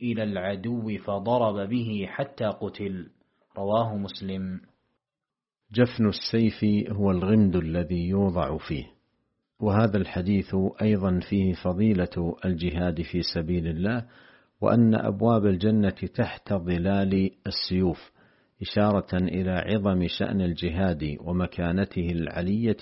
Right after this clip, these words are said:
Speaker 2: في دخول الجنة ونيل الدرجات العلى فيها. فهذا رجل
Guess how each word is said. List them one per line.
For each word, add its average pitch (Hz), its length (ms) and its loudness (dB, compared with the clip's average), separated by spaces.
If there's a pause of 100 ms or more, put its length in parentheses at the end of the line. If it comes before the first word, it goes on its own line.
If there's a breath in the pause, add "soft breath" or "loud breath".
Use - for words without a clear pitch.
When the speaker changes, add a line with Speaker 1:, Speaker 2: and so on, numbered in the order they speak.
(200)
Speaker 2:
في 87 120 0
دخول 90 420 -2
الجنة 90 840 0 (140)
ونيل 87 720 2 (100)
الدرجات 82 800 -2
العلى 101 580 0 (140)
فيها. 82 400 -4 (880 soft breath)
فهذا 107 460 4
رجل 104 580 4